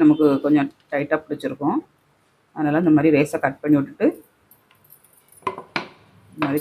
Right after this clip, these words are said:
தட்டுதுங்க, கீழே விழுந்துருங்க. வாவ், சூப்பரா கிடைச்சிருச்சு பாருங்க. டேஸ்ட்டும் ரொம்ப அட்டகாசமா இருக்குங்க. கேக்கு தோத்து போகும்,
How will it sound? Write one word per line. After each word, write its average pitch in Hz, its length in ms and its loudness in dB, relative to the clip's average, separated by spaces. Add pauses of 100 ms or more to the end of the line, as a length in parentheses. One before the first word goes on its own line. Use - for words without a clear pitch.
தட்டுதுங்க, 143 500 -2 (840)
கீழே 151 180 -4
விழுந்துருங்க. 120 440 -4 (2000)
வாவ், 113 300 -4 (100)
சூப்பரா 151 360 -6
கிடைச்சிருச்சு 139 420 -8
பாருங்க. 135 240 0 (3000)
டேஸ்ட்டும் 165 380 0
ரொம்ப 160 180 4
அட்டகாசமா 151 480 4
இருக்குங்க. 147 260 2 (100)
கேக்கு 147 300 2
தோத்து 143 180 2 (100)
போகும், 156 280 0